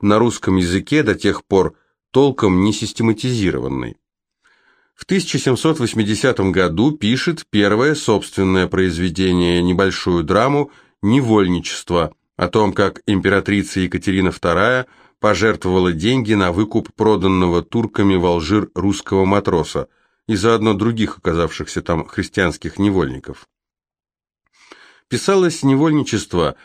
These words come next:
в надежде и даже в расчете на внимание самой императрицы. Главой придворного театра был тогда Василий Бибиков, женатый на двоюродной тетке Шишкова.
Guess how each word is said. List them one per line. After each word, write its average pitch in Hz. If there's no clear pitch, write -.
в 92
надежде 117
и 110
даже 113
в 98
расчете 117
на 107
внимание 123
самой 123
императрицы. 120
Главой 110
придворного 104
театра 117
был 120
тогда 107
Василий 110
Бибиков, 101
женатый 101
на 95
двоюродной 92
тетке -
Шишкова. 76